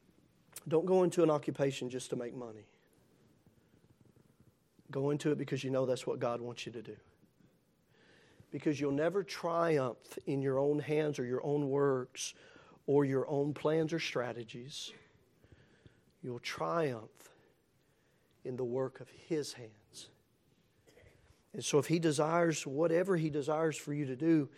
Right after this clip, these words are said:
that's where you're gonna triumph. Because it's through His hands.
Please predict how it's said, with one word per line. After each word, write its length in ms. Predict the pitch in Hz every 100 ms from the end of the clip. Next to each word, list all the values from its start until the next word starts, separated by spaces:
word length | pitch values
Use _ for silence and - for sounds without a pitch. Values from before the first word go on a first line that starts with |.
| - - - - _ _ -
that's 520 | 127 151 165 175 -
where 140 | 170 156
you're 140 | 139
gonna 240 | 135 127
triumph. 540 | 120 - 156 143 131 107 - - - - _ _ _ _ _ _ _ _ _ _ _ _ _ _ _ _ _ _ _ _ _ - - _ _ _ _ _ _ _ _ _ _ _ _ _
Because 300 | - 139 143
it's 120 | 135 -
through 180 | 151
His 260 | 135 143 135
hands. 640 | 147 123 113 - - -